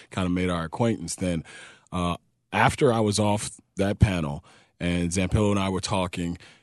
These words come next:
and, um, Jason Barrett was doing a, a, a thing on podcasts, and he said, uh, "They're coming." And I looked at Dan, I'm like, "Nah, they've been here for a while."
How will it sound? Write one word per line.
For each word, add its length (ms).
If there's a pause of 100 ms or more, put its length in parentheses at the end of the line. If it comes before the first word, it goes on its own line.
(200)
and, 600 (100)
um, 580 (260)
Jason 320
Barrett 380
was 180
doing 340
a, 320 (120)
a, 300 (520)
a 60
thing 280
on 140
podcasts, 800 (160)
and 260
he 140
said, 260
uh, 180
"They're 140
coming." 420
And 120
I 60
looked 260
at 100
Dan, 220
I'm 160
like, 320
"Nah, 280
they've 160
been 180
here 160
for 200
a 40
while." 440